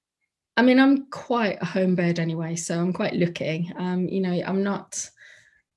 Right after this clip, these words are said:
um, I work from home. I've had a studio put at the bottom of the garden, um, and it's my sanctuary. So, <laughs> you know, this is, for me, it's the perfect life because I'm quite content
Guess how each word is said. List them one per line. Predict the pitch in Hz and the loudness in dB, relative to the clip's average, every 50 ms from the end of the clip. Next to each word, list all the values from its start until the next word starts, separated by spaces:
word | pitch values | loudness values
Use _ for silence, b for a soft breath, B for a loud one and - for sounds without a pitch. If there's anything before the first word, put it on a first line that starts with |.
| - | -8
um, | - 180 180 180 180 185 185 175 - | -4 -2 -2 0 0 0 -2 -2 -2
I | - | -2
work | 196 208 214 208 208 | 2 4 4 4 2
from | - 220 220 | 2 -2 -2
home. | 214 - 208 202 190 190 196 202 | 0 0 -2 0 0 2 0 0
I've | 202 202 - | -2 -4 -6
had | - - 233 208 214 | -8 -6 -4 -4 -4
a | 202 196 - - | -4 -6 -8 -10
studio | - - - 220 214 208 202 190 185 | -12 -8 -2 0 2 2 2 0 0
put | 185 - - - | 0 -2 -4 -4
at | - | -4
the | - | -4
bottom | - 202 190 - - - | -4 -4 -4 -4 -4 -4
of | 196 185 | -4 -4
the | 180 | -2
garden, | - 180 175 170 170 170 180 180 180 175 b b b b b b b | -2 -2 -2 -2 -2 -2 -2 -2 -2 -2 b b b b b b b
um, | 196 190 190 185 180 180 180 185 - - | -6 -4 -2 0 0 0 0 -2 -2 -4
and | 202 190 190 185 185 185 185 | -4 -2 0 0 0 0 0
it's | 190 - - - - | 0 -2 -2 -2 -2
my | 202 196 | 0 0
sanctuary. | 190 - 214 175 170 165 - - 170 170 170 175 | -2 -2 -4 -4 -4 -4 -4 -2 -2 0 0 0
So, | 170 - - 208 170 165 170 190 254 262 | -2 -4 -4 -4 -4 -4 -2 -2 -2 -2
<laughs> | - - - | -4 -4 0
you | 277 | 2
know, | 269 208 220 202 214 285 254 226 - - - - - - | 4 6 6 8 8 6 6 4 2 -2 -6 -6 -4 0
this | 220 214 - - | 0 0 0 2
is, | 220 196 196 190 196 - B B B B B B B B B B - - - - _ - - _ _ _ - | 0 0 0 0 -4 -12 B B B B B B B B B B -18 -16 -16 -16 _ -20 -20 _ _ _ -4
for | - 233 | 0 2
me, | 233 247 240 214 190 175 165 | 4 4 6 4 4 4 2
it's | - - - - | 0 -4 -6 -6
the | 190 | -8
perfect | - - - 196 185 175 175 170 - - | -6 -2 -2 0 0 0 -2 -4 -4 -2
life | 151 160 160 160 156 | -4 -4 -4 -6 -8
because | - - 214 220 - 190 | -6 -6 -6 -4 -2 -2
I'm | 180 180 180 175 175 _ _ _ _ _ _ _ _ _ _ _ _ _ _ | 0 0 0 -2 -4 _ _ _ _ _ _ _ _ _ _ _ _ _ _
quite | - - 226 202 170 170 _ _ - | -8 -4 -2 -2 -2 -4 _ _ -16
content | - - 220 220 220 - - 185 185 180 175 170 - - | -6 -2 -2 -2 -2 -2 -4 -2 0 0 0 -2 -4 -10